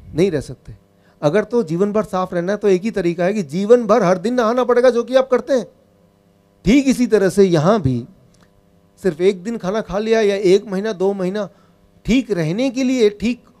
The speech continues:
होने के लिए तो एक महीना काफ़ी है, लेकिन ठीक होने के बाद ठीक रहना भी तो है।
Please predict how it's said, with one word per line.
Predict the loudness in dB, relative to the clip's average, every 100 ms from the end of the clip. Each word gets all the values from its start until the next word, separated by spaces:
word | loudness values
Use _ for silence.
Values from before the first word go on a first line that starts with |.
| 0
होने | 2 2 0
के | -4
लिए | -4
तो | -2
एक | -2 -2
महीना | -6 -4
काफ़ी | -6 -6 -8
है, | -10 _ _ _ _ -10
लेकिन | -10 -8
ठीक | -6 -6
होने | -6 -6
के | -4
बाद | -6
ठीक | -6 -6 -2
रहना | -2 0 -2
भी | 0
तो | 2
है। | 4 4 2 -4